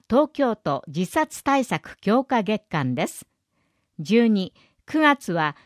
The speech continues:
高齢者悪質商法被害防止キャンペーン月間です。十三、目指せ住宅のゼロエネルギー化。十四、募集。十五、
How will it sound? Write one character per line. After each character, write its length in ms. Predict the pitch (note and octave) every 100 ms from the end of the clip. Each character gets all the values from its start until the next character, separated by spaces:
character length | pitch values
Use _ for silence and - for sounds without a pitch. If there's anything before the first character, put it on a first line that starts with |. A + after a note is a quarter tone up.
| _
高 240 | - B3+ D4+
齢 240 | C#4+ A#3+
者 320 | - D3+ C3+ -
悪 320 | E3 - D#4
質 240 | - - C#4
商 280 | C#4 A#3+
法 320 | A3+ E3 C#3+ C3+
被 200 | B3 D4+
害 240 | C#4 F#3+
防 260 | B2+ F3+ D#4
止 160 | -
キ 100 | -
ャ 80 | C#4
ン 60 | B3+
ペ 320 | B3 A#3+ A3+
ー 60 | G#3+
ン 40 |
月 200 | G3+ G3+ -
間 280 | C#3+ B2+
で 120 | B2+ F#3
す。 200 | - - _ _ _ _ _ _ _ F3+
十 240 | C4 C4+
三、 400 | - D#3+ C3+ B2+ _ _ _
目 160 | F#3 G#3
指 220 | C#4 D4+
せ 300 | - C#3+ - _ _ _
住 280 | D3 G#3+ D#4
宅 260 | D4+ C#4+ B3+
の 220 | B3 G#3+
ゼ 200 | E3 G#3
ロ 200 | D4+ G3+
エ 100 | A#3
ネ 180 | A#3+ A#3+
ル 100 | A3+
ギ 320 | E3+ F3+ E3 -
ー 40 |
化。 160 | C#3+ - _ _ _ _ _ _ _ F3
十 300 | D#3+ C#4 D4+
四、 400 | C#4 G3 C3 A#2+ E3
募 220 | F3 F#3+
集。 480 | - G#3+ E3 C#3+ - _ _ _ _ _ _ _ E3+
十 320 | C#4 D4+ A#3
五、 280 | D3 C#3